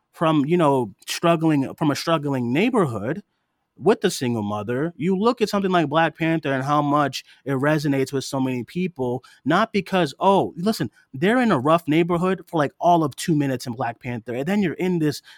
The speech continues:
scope of Wakanda and wealth and this, that, and the third, and you have this powerful leader, you have powerful,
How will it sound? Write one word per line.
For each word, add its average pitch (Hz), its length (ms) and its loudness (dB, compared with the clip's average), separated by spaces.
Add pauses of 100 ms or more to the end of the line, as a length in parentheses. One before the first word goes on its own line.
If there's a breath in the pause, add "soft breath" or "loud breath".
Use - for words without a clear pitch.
(120)
scope - 640 2
of 139 240 -2
Wakanda 151 800 -2
and 120 260 -4
wealth 170 540 2
and 135 260 -2 (300 soft breath)
this, 175 280 0
that, - 200 2
and 147 100 0
the 127 60 0
third, 185 280 0
and 147 100 4
you 156 80 4
have 160 160 -4
this 143 160 -4
powerful 170 500 0
leader, 170 400 2
you 135 100 -2
have 151 200 -2
powerful, 165 720 -2